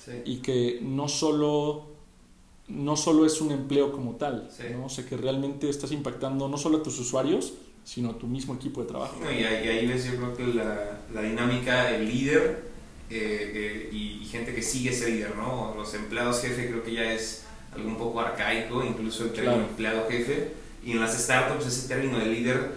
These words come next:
Speaker 1: se vuelve clave. Y la verdad es que un líder, digo, muchas veces, claro, tiene que estar a-, en, en la batuta, ¿no? A la, a la,
Speaker 2: Ujú.
Speaker 1: hasta adelante. Pero si no cuenta con ese apoyo de su gente atrás, pues ese líder no va, no va a poder, eh,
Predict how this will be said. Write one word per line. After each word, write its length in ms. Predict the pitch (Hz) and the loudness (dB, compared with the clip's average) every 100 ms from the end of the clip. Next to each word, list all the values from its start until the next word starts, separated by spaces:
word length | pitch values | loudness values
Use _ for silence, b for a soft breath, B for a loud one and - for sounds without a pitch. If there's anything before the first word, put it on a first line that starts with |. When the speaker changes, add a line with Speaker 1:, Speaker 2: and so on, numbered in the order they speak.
| - - | -10 -8
Speaker 1:
se 160 | 113 | -2
vuelve 320 | 117 120 120 120 | 2 4 4 2
clave. 540 | 127 123 117 107 107 | 2 4 4 0 -2
Y 40 | 113 | 0
la 100 | 110 | 2
verdad 180 | 117 | 4
es 120 | - - | 2 2
que 100 | 135 | 2
un 60 | |
líder, 260 | 135 139 135 | 4 4 4
digo, 180 | 120 113 | 4 4
muchas 320 | 120 131 123 | 2 2 2
veces, 400 | 127 135 123 - | 2 2 2 0
claro, 240 | 120 120 123 | 2 2 2
tiene 220 | 123 120 | 0 0
que 60 | |
estar 240 | 113 117 120 | 0 0 2
a-, 220 | 120 - | 4 2
en, 80 | 110 | -2
en 260 | 107 110 - | -6 -8 -8
la 80 | |
batuta, 420 | 113 - 135 120 113 | -8 -4 -4 -4 -4
¿no? 180 | 123 | -2
A 100 | 123 | -2
la, 140 | 117 143 | -2 0
a 20 | |
la, 80 | 135 139 143 | 2 2 0
Speaker 2:
Ujú. 80 | 143 | -2
Speaker 1:
hasta 160 | - | -2
adelante. 600 | 110 113 123 135 151 - B B B | 0 2 2 0 -2 -4 B B B
Pero 140 | 120 120 | 0 2
si 120 | 120 | 2
no 140 | 139 | 2
cuenta 260 | 151 151 127 | 2 2 2
con 120 | 123 | 2
ese 160 | - 139 | 2 0
apoyo 320 | 139 143 143 | 2 4 6
de 80 | 123 | 6
su 140 | 117 | 4
gente 200 | 120 123 | 2 2
atrás, 340 | 127 135 - - | 2 2 0 -2
pues 160 | 110 113 | -4 -4
ese 200 | 120 120 | -2 2
líder 260 | 123 127 117 | 2 2 0
no 100 | 117 | 0
va, 120 | 120 | 0
no 100 | 120 | 2
va 120 | 120 | 0
a 40 | 120 | 2
poder, 380 | 113 113 113 | 2 2 2
eh, 120 | - | -2